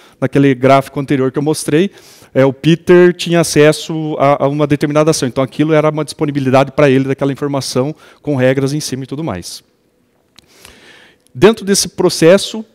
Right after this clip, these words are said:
a gente começa a pensar, então, pra poder atingir aqueles três pilares, eu tenho que seguir alguns princípios.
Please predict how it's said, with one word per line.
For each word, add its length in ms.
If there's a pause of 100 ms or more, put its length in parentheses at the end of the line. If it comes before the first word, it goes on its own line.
(140)
a 60
gente 220
começa 380
a 20
pensar, 300
então, 320
pra 260
poder 260
atingir 340
aqueles 320
três 240
pilares, 500
eu 100
tenho 220
que 80
seguir 220
alguns 240
princípios. 840